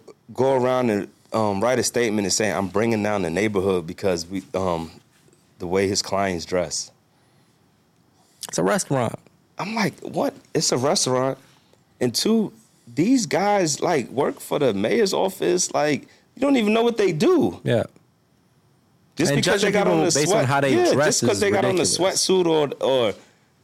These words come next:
Speaker 1: something that they think looks nice and you don't
Speaker 2: Yeah.
Speaker 1: like it, how is that wrong? Like, if you would have read this statement, I was just like, and it's on the government official site, and I'm just like,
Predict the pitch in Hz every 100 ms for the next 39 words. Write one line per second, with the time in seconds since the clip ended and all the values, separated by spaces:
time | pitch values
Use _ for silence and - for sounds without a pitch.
0 | _ - - 190 190 180 160 143 113 -
1 | _ _ _ _ 117 143 131 143 170 -
2 | 156 113 135 143 - 131 156 131 - -
3 | - 123 131 160 131 104 170 151 143 139
4 | - _ - - 151 196 156 165 175 170
5 | 247 92 82 - _ _ _ _ _ _
6 | _ _ _ _ _ _ _ _ _ _
7 | 117 123 120 135 196 175 131 131 131 120
8 | - - 131 123 120 - 113 135 113 113
9 | - 104 104 120 123 135 117 82 101 120
10 | 95 117 107 - - 95 117 110 98 -
11 | 117 82 110 110 107 - 104 92